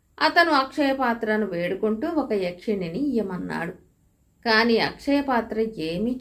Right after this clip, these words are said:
చెయ్యలేదు. చిదంబరుడు దాన్ని ఎంత బతిమాలినా ప్రయోజనం లేకపోయింది. స్నేహితుల మధ్య అతనికి తీరని అవమానం జరిగినట్టయింది.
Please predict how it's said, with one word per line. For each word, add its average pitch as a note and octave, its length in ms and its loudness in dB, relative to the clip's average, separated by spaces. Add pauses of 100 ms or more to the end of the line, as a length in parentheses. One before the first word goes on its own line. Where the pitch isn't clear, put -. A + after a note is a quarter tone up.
చెయ్యలేదు. F3 540 -4 (540)
చిదంబరుడు D#4+ 600 2
దాన్ని C#4 340 4
ఎంత F#3 420 -2
బతిమాలినా A3+ 760 0
ప్రయోజనం G#3+ 640 -2
లేకపోయింది. F#3 880 -4 (440)
స్నేహితుల F#4 600 2
మధ్య C#4 380 0
అతనికి B3+ 580 0
తీరని B3 760 0 (100)
అవమానం C4 560 0
జరిగినట్టయింది. F#3+ 1080 -4